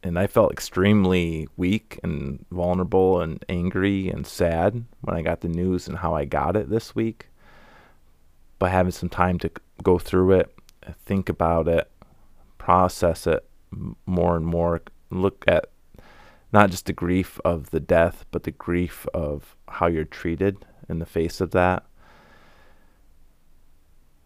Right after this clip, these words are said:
And then just think about w-, what it teaches me, what it teaches me about myself, what it teaches me about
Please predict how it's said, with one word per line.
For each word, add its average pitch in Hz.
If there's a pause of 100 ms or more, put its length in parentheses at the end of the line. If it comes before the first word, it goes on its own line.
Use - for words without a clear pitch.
(300)
And 92
then 85 (440)
just -
think 95
about 80 (280)
w-, -
what 90
it - (380)
teaches -
me, - (100)
what 92
it 82
teaches 92
me 87
about 80 (600)
myself, 95
what 90
it -
teaches -
me 85
about 76